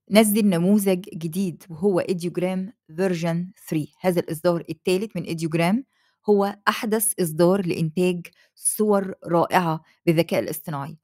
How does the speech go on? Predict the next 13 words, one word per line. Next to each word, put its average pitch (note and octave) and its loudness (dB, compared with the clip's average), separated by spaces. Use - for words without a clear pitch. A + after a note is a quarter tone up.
ولو F#3 4
دخلنا E4+ 0
على B3 2
الإيديوجرام F#3 -2
كموقع، F3+ -2
أنت G#3 4
بتلاقي C4 2
هنا C#4 0
زي A3 0
فئات G#3 -2
كده F3+ 0
خاصة F#3+ -4
بالصور، E3 -4